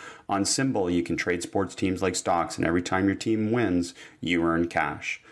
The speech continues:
Using your sports knowledge on symbol to buy low, sell high, and earn cash payouts when your team wins. Join the seven thousand plus early adopters who have started to invest in their favorite team. Visit w w w dot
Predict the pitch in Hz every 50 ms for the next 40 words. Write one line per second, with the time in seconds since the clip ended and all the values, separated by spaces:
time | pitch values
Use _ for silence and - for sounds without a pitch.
0 | - - - _ 104 107 120 120 131 127 123 113 117 - 127 123 113 - - 117
1 | 113 113 104 92 98 92 92 - - 107 107 104 95 87 80 85 78 80 85 85
2 | 85 92 92 98 98 101 107 107 104 - - 90 90 95 85 92 95 98 101 98
3 | 87 82 85 87 - - - 98 95 95 - - 113 110 107 98 87 85 - -
4 | 87 85 85 82 - - 87 85 87 90 87 85 78 76 80 80 - - - -
5 | - - - - - - - - 101 95 110 113 127 127 110 - - 101 98 101
6 | 92 101 95 92 90 92 - - 98 92 - - 90 92 95 92 82 87 85 85
7 | 82 - - 90 - - 82 73 - - 87 85 90 85 90 95 92 90 95 90
8 | 87 - - 82 80 78 78 - 82 80 85 82 - - 85 80 76 - 80 76
9 | 80 85 80 82 71 - - 85 78 82 85 82 90 90 85 98 98 95 92 90
10 | - 92 85 82 80 78 - -